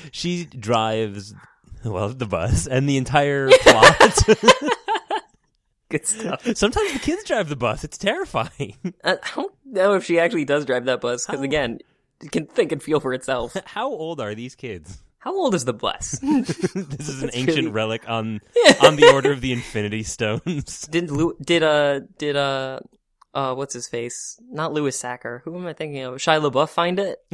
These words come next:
Speaker 1: <laughs>
Speaker 2: Buried in a cave somewhere?
Speaker 1: Wouldn't be surprised.
Speaker 2: I would be pleasantly surprised.
Speaker 1: It's the, it's the national treasure. Nicolas Cage got the keys off from
Speaker 2: Mm-hmm.
Speaker 1: the back of the Constitution.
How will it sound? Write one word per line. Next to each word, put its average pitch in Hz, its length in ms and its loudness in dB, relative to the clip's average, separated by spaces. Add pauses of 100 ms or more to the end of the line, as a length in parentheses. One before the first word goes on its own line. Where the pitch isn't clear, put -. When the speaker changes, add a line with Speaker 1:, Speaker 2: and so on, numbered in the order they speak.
(100)
Speaker 1:
<laughs> - 220 2
Speaker 2:
Buried 156 280 0
in 156 100 2
a 143 40 -2
cave 147 300 0
somewhere? 180 500 -4 (800)
Speaker 1:
Wouldn't 127 200 -8
be 147 80 -10
surprised. 123 680 -8 (280)
Speaker 2:
I 135 200 -6 (100)
would 131 260 -14
be 123 380 -12
pleasantly 127 440 -10
surprised. - 640 -16
Speaker 1:
It's 127 240 -4
the, 117 300 -6
it's 127 140 -12
the 127 60 -8
national 117 380 -6
treasure. 101 340 -8
Nicolas 92 340 -10
Cage 98 640 -10
got 95 180 -8
the - 60 -16
keys 95 640 -12 (360)
off 104 160 -10
from 139 100 0
Speaker 2:
Mm-hmm. 135 80 0
Speaker 1:
the 139 60 0
back 98 200 -4
of 107 40 -10
the 104 80 -10
Constitution. 101 760 -14